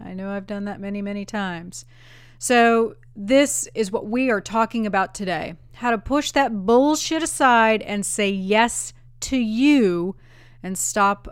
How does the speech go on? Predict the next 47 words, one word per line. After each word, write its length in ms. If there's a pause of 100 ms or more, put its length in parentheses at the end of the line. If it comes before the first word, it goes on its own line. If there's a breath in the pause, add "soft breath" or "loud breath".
allowing 680
that 200
shadow 800
to 100
run 320
the 80
show. 560
And 140
A 180
K 380
A, 60
a 20
lot 220
of 40
us 120
have 180
shadows 460
from 180
our 100
childhood. 640
It 140
got 220
developed 520
at 280
four, 340
five, 420
six 380
years 220
old, 420 (400 loud breath)
and 140
that 160
little 160
six-year-old 680
is 140
terrified 600
to 80
ask 200
for 160
fifteen 420
hundred 220
dollars 400
when 160
they 100
should 260
be 160
asking 440
ten. 500